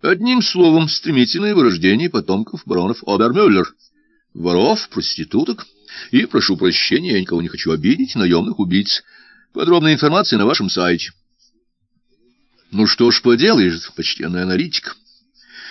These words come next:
Слияние буржуазии с победившими массами в условиях диктатуры пролетариата неизбежно.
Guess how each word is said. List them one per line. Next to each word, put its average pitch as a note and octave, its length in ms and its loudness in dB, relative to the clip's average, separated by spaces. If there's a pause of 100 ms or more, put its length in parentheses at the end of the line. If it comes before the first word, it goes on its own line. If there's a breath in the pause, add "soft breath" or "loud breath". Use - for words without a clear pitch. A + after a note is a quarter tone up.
(160 loud breath)
Слияние B3 520 2
буржуазии G3+ 500 4
с - 80 0
победившими A#2+ 560 0
массами B2 480 0
в C#3 60 -4
условиях G#2 400 0
диктатуры F#2 420 -2
пролетариата E2 640 -2
неизбежно. D#3 500 -4